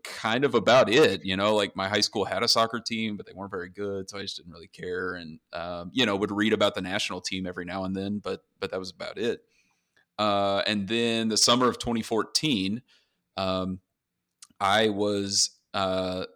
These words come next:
working at a camp, was totally off the grid all summer. I, unbeknownst to me, Rhett was becoming a, a deep, uh, into soccer that, that summer and was gonna drag me into it eventually. But I was actually in Denver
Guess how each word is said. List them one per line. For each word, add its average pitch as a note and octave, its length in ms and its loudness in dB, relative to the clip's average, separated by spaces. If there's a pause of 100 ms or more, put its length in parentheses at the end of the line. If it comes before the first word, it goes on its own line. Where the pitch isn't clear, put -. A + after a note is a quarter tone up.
(160)
working A2 400 2
at F#2+ 80 -2
a F#2+ 40 -4
camp, A2+ 540 0
was G2 220 -2
totally G2+ 340 -2
off F#2+ 180 -4
the F#2 60 -10
grid F#2+ 340 -6
all F2+ 140 -6
summer. G2 560 -4
I, F#2+ 220 -4
unbeknownst A2+ 580 2
to G2+ 80 0
me, A2+ 220 2
Rhett G2+ 260 2
was G#2 120 -2
becoming G2 380 -4
a, F#2 140 -6 (380)
a G#2 60 -4
deep, G#2 340 -2 (460)
uh, F#2 260 0
into G2 220 -2
soccer G2 400 2
that, F#2 260 -2 (420)
that F#2 180 -2
summer F#2+ 360 2
and F2+ 100 -6
was F#2+ 120 -4
gonna F#2+ 180 -2
drag G2 300 -2
me G2 120 -6
into F#2 200 -4
it F2 60 -4
eventually. F#2+ 500 -8
But F#2 260 -4
I G#2 80 2
was G2 120 0
actually A2 400 2
in G#2 440 2
Denver F#2+ 640 -2